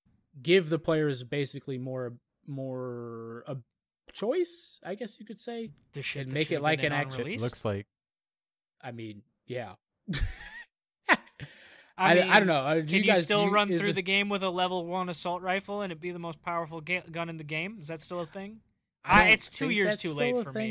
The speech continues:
Speaker 1: thing.
Speaker 2: It's two years too late for me. I, like, I, I was excited about Anthem. I was like, "I'm gonna play this game,"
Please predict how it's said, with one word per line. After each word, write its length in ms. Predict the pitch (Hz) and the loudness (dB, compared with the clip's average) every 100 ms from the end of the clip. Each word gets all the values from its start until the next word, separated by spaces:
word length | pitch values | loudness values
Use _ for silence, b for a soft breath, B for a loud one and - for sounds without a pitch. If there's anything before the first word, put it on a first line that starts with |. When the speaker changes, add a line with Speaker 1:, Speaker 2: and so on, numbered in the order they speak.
| 202 | -6
Speaker 1:
thing. 60 | - _ _ _ _ | -10 _ _ _ _
Speaker 2:
It's 240 | 190 185 - | -6 -4 -4
two 160 | 208 | -4
years 260 | 180 170 147 | -4 -4 -6
too 160 | - 151 | -8 -8
late 180 | 135 | -8
for 80 | 135 | -12
me. 120 | 139 | -8
I, 240 | 143 185 214 | -6 -2 0
like, 240 | 226 208 - b b - | 2 0 -4 b b 6
I, 300 | 220 190 233 | 8 8 6
I 40 | |
was 180 | 220 160 | 4 -4
excited 420 | 151 - 202 202 | -6 -4 -2 -2
about 200 | 196 190 | -4 -6
Anthem. 400 | 185 202 240 254 _ _ | -6 -8 -10 -16 _ _
I 40 | 165 | -8
was 120 | 170 | -6
like, 140 | 170 - | -6 -2
"I'm 160 | 302 | -2
gonna 160 | 349 190 | -2 -6
play 240 | - 359 | -2 0
this 180 | 359 254 | 0 -4
game," 580 | - 262 220 190 160 135 | -4 -4 -2 -4 -6 -10